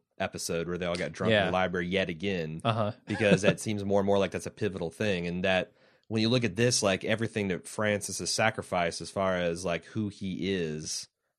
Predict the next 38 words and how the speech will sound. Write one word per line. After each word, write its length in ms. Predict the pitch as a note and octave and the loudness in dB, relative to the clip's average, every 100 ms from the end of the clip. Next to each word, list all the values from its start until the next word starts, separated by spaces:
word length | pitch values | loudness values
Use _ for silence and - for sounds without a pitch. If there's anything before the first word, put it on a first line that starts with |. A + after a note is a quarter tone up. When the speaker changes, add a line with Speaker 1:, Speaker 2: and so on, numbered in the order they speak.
| - | -10
Speaker 1:
on 120 | G2+ | -6
a 40 | F#2 | -4
deep 320 | E2 G2 G2 | -2 -4 -4
core 260 | - G2 F#2+ | -4 0 2
level 220 | F#2 D#2+ | 2 -2
person. 720 | - A2 G#2 F2+ E2+ E2+ E2 - _ _ _ _ _ _ _ _ | -2 -2 -2 -4 -4 -6 -8 -12 _ _ _ _ _ _ _ _
Um, 560 | F2+ F2 E2+ E2+ E2 E2 | -4 0 0 -2 -4 -8
and 140 | A2+ | -8
I 60 | A2+ | -2
wonder, 340 | C#3 F#3+ G#3+ G3+ | 0 2 4 4
like, 160 | C#3+ | 2
what, 300 | G#2 G3+ - | 2 2 0
what, 320 | - A#2 F#3 - | -4 -2 -2 -2
how 180 | C4 | -4
much 220 | D4 F#4+ A3+ | -2 -2 0
of 80 | |
this 140 | F#3+ F#3+ | 0 0
does 140 | F2 | -2
Claire 360 | - - B2+ A#2 | -4 0 4 6
actually 520 | G2 G2 - E2 D#2 | 4 2 -2 -6 -4
know? 540 | D#2+ E2 E2 - F#2 - _ _ _ - | -4 -4 -6 -10 -12 -16 _ _ _ -4
Like, 120 | B2+ | 2
how 140 | A3 | 4
does 140 | B3+ G#3 | 4 2
Claire 440 | - C3+ B2+ A2+ | 0 4 6 4
understand 440 | F2+ E2+ - F2 E2 | 2 -2 -4 -4 -4
her 80 | |
husband's 360 | E2+ E2 D2 D#2+ | -4 -4 -6 -8
sexuality? 800 | D#2+ D#2 D#2+ D2 D2 D2 A#1+ - - - - | -8 -8 -10 -10 -10 -10 -12 -12 -14 -18 -2
Speaker 2:
Yeah, 180 | D#3 E3 | 2 4
I 60 | D#3 | 2
can't 260 | - A#3 | 0 0
imagine 520 | D#3+ D3 C#3+ C3+ B2+ A2 | 4 4 4 4 2 4
that. 500 | A2+ G#2+ - - - _ _ _ _ _ _ _ _ _ _ _ _ _ | 6 4 0 -8 -10 _ _ _ _ _ _ _ _ _ _ _ _ _
She 160 | - A#3+ | 2 6
knows 220 | C4 G#3+ | 6 4
Tim, 380 | - E3 F2 F2+ - _ - | 2 -2 -2 -10 -20 _ -4
right? 260 | C3+ A3 | -2 -2